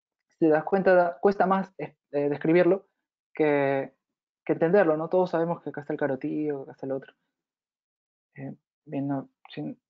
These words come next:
espero que no haya ninguna, ningún problema. A-, ahora el triángulo submentoniano, creo que este se, se escapó. Triángulo submentoniano lo tenemos también como el, el borde anterior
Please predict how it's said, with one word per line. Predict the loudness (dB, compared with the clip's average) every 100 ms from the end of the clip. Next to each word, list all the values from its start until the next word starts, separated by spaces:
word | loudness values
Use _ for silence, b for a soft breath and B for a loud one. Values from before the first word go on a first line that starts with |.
| _
espero | -8 -2 0
que | 2
no | 2
haya | 2
ninguna, | 0 0 0 -2 -4 -10
ningún | -6 -2
problema. | 0 0 0
A-, | 0 0 2
ahora | 2 2
el | 2 2
triángulo | 2 4 4
submentoniano, | 2 -2 0 0 0 -2 -6 _ _ _
creo | -6
que | -4
este | -6 -6
se, | -4 -6
se | -8
escapó. | -6 -2 -2 -4 _ _ _ _ _ -6
Triángulo | 0 2 2
submentoniano | 0 -2 0 0 0 0
lo | 0 -2 -8 -4
tenemos | -2 0 -2 -4 -6
también | -2 -2
como | -2 0 0
el, | -2 -6 _ _
el | -10 -8 -6
borde | -2 0 4 2 2 -6 _ _ _
anterior | -12 -6 0 2 4 2